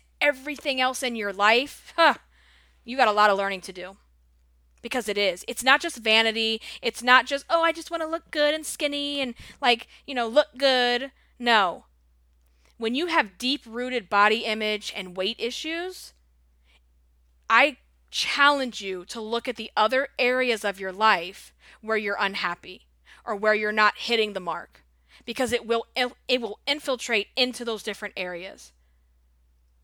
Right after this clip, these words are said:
Not going after the promotion 'cause that promotion requires more traveling. That promotion requires more presentation, so I have to be seen. So many women have amazing business ideas,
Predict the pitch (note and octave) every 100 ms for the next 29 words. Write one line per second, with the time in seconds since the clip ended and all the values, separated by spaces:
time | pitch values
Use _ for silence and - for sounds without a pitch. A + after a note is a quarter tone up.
0 | _ _ _ _ _ _ _ _ _ _
1 | _ _ _ _ _ _ _ _ _ _
2 | _ _ G#3+ G#3 A3+ A#3+ A#3+ A#3 A3+ A#3
3 | G#3+ - G3+ G#3 A3+ A3 G3+ F#3+ G3+ G3+
4 | G#3+ G#3 G#3+ A3+ G3+ - G#3 G3 G3 F#3+
5 | F#3 F#3+ G3 G3+ - E4+ D#4+ G3+ E3 G#3
6 | _ - - _ _ - G3+ - _ -
7 | A3 G#3 - A#3 A#3 - G#3+ G#3 A3 A3
8 | G#3 G3+ A3+ A#3 A#3 C#4+ D4+ G4 G4+ -
9 | A#3 F#3+ G#3 G#3+ G3 F#3 - A3+ C4 -
10 | - G#4 G#4+ D4 E3+ - _ _ _ _
11 | _ _ _ _ _ _ - D4+ D#4+ F4
12 | C#4 D#4 D#4+ D4 C#4 C4+ C#4 D#4+ D4+ D4+
13 | C4+ C4+ C#4+ D4+ C#4 A#3 G3+ G3+ F#3 F#3
14 | G#3